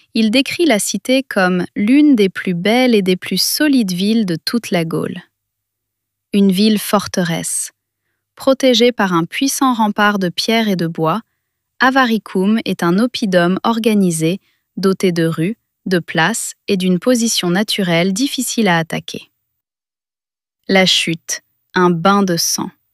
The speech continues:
Grâce aux engins de siège, balistes, catapultes, onagres, la ville est prise. Dans le secteur de l'actuelle cathédrale Saint-Étienne, au cœur du centre historique de Bourges, le massacre s'abat sur la population.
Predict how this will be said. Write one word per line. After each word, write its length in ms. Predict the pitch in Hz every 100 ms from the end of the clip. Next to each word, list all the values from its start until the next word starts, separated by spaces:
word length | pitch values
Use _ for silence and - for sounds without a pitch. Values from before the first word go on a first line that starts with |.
| _ _ _ _ _ _ _ _ _ -
Grâce 380 | 214 240 311 -
aux 140 | 214
engins 280 | 190 190 202
de 120 | 185
siège, 580 | 165 - 160 165 226 254 _ _
balistes, 640 | 185 160 156 156 220 - - -
catapultes, 840 | 180 170 160 - 151 185 240 - -
onagres, 580 | 180 170 147 160 208 226 _ _ _ -
la 160 | 170
ville 280 | 160 175 196
est 80 | 160
prise. 500 | - - 160 - - - _ _ _ _ _ _ _ _ _
Dans 140 | 196 196
le 100 | 202
secteur 480 | - 262 - 302
de 100 | 262
l'actuelle 500 | 196 190 - - 196
cathédrale 560 | 190 226 233 208 185 175
Saint-Étienne, 800 | - 175 170 160 - 170 220 254 _ _ _ -
au 120 | 208
cœur 340 | - 285 285
du 100 | 220
centre 380 | 214 - 214 - -
historique 520 | 277 - 240 208 180
de 100 | 175
Bourges, 540 | 160 160 170 214 - _ _ _ _ -
le 140 | 185
massacre 640 | 180 185 - 214 214 - 180
s'abat 460 | - 190 190 190
sur 220 | 196 208
la 100 | 170
population. 640 | 156 165 - 170 165 -